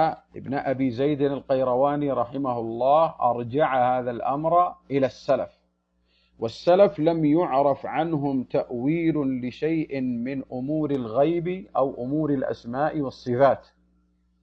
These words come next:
ولم ينقل عنهم شيء من ذلك، بل إن شيخ الإسلام أبا العباس ابن تيمية رحمه الله تعالى يقول بأنه قرأ أكثر من مائة تفسير، وأنه تطلب وتطلب وتطلب أن يجد شيئاً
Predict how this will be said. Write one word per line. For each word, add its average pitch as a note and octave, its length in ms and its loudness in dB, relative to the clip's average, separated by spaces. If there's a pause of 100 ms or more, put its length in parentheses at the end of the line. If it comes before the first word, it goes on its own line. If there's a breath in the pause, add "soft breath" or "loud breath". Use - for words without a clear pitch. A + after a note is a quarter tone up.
(760)
ولم C#3 300 6
ينقل D#3 480 4
عنهم C#3+ 400 4
شيء D3 400 -2
من B2 360 -4
ذلك، B2+ 480 6 (1120)
بل A2+ 140 -2
إن D3 240 0
شيخ D#3+ 280 0
الإسلام C#3 520 2
أبا B2+ 280 0
العباس A#2 560 2
ابن A#2 160 -6
تيمية B2 460 2
رحمه A#2 400 0
الله A2+ 340 2
تعالى C3+ 420 4
يقول C3 480 0
بأنه B2 520 -2
قرأ C#3 480 6
أكثر D3+ 380 2
من C3 200 -2
مائة D3+ 320 -2
تفسير، C3+ 540 -2
وأنه C3+ 460 -4
تطلب D3 560 2
وتطلب B2+ 720 0
وتطلب B2+ 680 2
أن B2 220 -2
يجد C#3+ 360 -2
شيئاً F3 460 -2